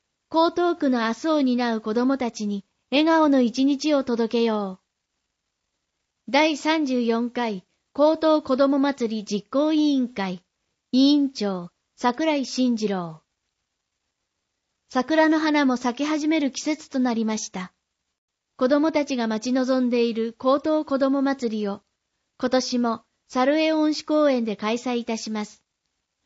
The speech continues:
平成元年に第一回を実施した高等子ども祭りも、毎年多くの関係者にご協力いただきながら、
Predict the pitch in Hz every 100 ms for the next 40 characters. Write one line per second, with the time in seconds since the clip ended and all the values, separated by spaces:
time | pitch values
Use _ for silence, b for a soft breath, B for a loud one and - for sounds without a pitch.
0 | _ _ _ _ _ _ _ _ _ -
1 | 311 330 339 339 339 339 294 254 226 214
2 | 214 262 311 247 233 - 294 285 247 208
3 | 196 - 220 - 220 220 247 277 277 294
4 | 285 247 262 269 277 269 226 214 190 185
5 | _ _ _ _ _ _ 240 262 262 254
6 | 254 233 233 _ _ - 311 330 294 240
7 | 233 240 262 294 285 247 214 190 190 269
8 | 285 277 269 262 254 254 254 254 240 214
9 | 202 202